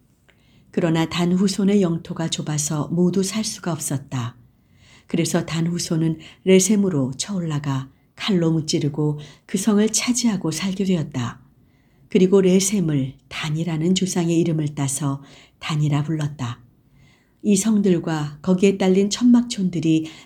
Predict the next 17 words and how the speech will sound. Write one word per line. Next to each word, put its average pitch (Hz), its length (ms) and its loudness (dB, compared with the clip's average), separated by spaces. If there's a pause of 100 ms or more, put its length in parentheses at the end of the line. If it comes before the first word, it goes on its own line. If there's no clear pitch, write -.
단 185 260 0
지파의 165 460 -4
후손들이 147 760 -2
갈레를 165 500 -2
따라 135 360 -2
차지한 160 520 -4
유산이다. 151 720 -2 (840)
이렇게 180 320 -2
하여 160 400 -2 (240)
각 202 220 -8
지역을 202 480 2
따라 147 480 -2
땅 202 220 -2
분배를 180 480 2
마쳤다. 143 640 -8 (1300)
그리고 160 300 0
나서 151 500 -4